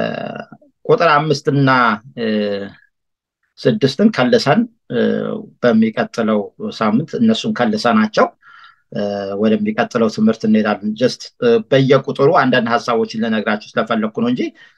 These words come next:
ከቁጥር አራት እስከ ስድስት ሐሳቡን ሁሉ ገልጬላችኋለሁ። አሁን፣ እ፣ አሁን እስካሁን የተማማርነው ከቁጥር አራት እስከ ስድስት ያለውን ነው። እ፣ ግን እያንዳንዱን ቁጥር አራት ላይ፣ ቁጥር አምስት ላይ፣ ቁጥር ስድስት ላይ ያለውን ሐሳብ ትንሽ ብልጭ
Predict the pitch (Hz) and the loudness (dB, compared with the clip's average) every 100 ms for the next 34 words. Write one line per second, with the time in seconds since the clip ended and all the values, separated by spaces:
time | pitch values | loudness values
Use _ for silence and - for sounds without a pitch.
0 | - 113 123 127 120 113 - 117 120 - | -8 -4 0 2 2 0 -2 -2 -4 -2
1 | 127 117 123 117 113 139 147 107 120 110 | -2 0 2 2 2 -2 -2 0 0 -2
2 | - 107 101 - 101 101 101 104 101 - | -4 -4 -6 -6 -6 -4 -6 -8 -10 -12
3 | _ _ _ _ 113 107 104 113 107 113 | _ _ _ _ -6 -4 -2 -2 -2 -2
4 | 117 110 123 123 127 135 220 - - - | 0 0 0 2 2 2 0 -4 -8 -20
5 | - - 120 - - 127 123 151 - - | -20 -8 -4 -2 0 2 2 2 0 -2
6 | 131 - - 123 - 120 - 113 110 107 | 0 0 0 -2 0 -4 -2 -2 2 2
7 | 117 117 113 113 104 110 - _ _ _ | 2 2 2 2 0 -4 -6 _ _ _
8 | _ 110 107 - - 135 123 131 127 123 | _ -6 -4 0 0 0 2 2 2 2
9 | 123 113 113 110 113 113 113 110 - 117 | 0 0 -4 -4 -2 0 0 0 -2 -2
10 | 123 - 120 110 107 107 127 131 117 110 | -2 -4 -4 0 -2 -2 -2 -4 -4 -8
11 | 113 107 - - 117 107 110 110 107 110 | -8 -14 -10 0 2 4 4 2 2 0
12 | - 147 120 110 107 - 110 113 - | 0 -2 0 -2 -2 0 0 0 -2